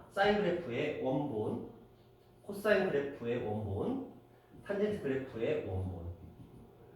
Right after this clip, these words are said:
딱 한 세트 정도만 그리세요. 그리고 나서 이건 뭐예요? 밑에서 끌어올렸어요. 주기함수 오케이. 코사인 그래프 밑에서 끌어올렸어요. 주기함수 오케이. 사인 그래프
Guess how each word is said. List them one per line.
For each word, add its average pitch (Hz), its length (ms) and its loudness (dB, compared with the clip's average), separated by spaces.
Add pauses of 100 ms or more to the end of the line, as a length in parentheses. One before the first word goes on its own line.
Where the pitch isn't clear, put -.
(960)
딱 - 260 -10 (100)
한 240 180 4
세트 285 240 2
정도만 120 340 0
그리세요. 90 340 -6 (1000)
그리고 240 240 10
나서 - 600 2 (720)
이건 233 260 10
뭐예요? - 540 6
밑에서 196 320 4
끌어올렸어요. 185 760 4
주기함수 180 560 4
오케이. - 500 -2 (160)
코사인 226 320 4
그래프 202 260 6
밑에서 175 340 -2
끌어올렸어요. 170 480 4
주기함수 143 580 0 (300)
오케이. - 600 0 (180)
사인 240 280 10
그래프 202 640 2